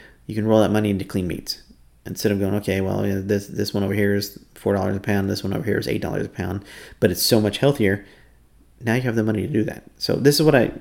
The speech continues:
I, I want you to do. Go, go buy Square Foot Gardening, learn how to do it. It, it's fantastic. What I'm gonna start next is a series in brain health, uh, with dementia, Alzheimer's, Parkinson's, brain fog, memory connections,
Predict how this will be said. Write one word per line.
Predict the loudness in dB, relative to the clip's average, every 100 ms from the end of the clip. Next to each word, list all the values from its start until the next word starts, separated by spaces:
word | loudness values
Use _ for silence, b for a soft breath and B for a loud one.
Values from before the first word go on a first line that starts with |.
| -6
I, | -2
I | 0 2
want | 2 0
you | -2
to | -6
do. | -2
Go, | -4
go | 2 2
buy | 4 2
Square | 0 -2
Foot | 0
Gardening, | 0 0 -2 -2
learn | -2 0
how |
to | 0
do | 0 -2
it. | -4 -6
It, | -8 -6
it's | -10 -8
fantastic. | -8 -6 -6 -8 -12 -14 B B B B B B -2
What | 10 10
I'm |
gonna | 10 8
start | 8 8
next | 6 4 2
is | 4
a | 4
series | 4 4 4 0
in | -2 0
brain | 4 2
health, | 2 -6 -10
uh, | -8 -8 -2
with | -4 -4 -2
dementia, | 2 2 2
Alzheimer's, | 0 2 2 0 0
Parkinson's, | -2 -2 -6 -8
brain | -8 -2 0 0
fog, | 2 2 2
memory | 2 0 0
connections, | -2 -4 -4 -4 -4 -4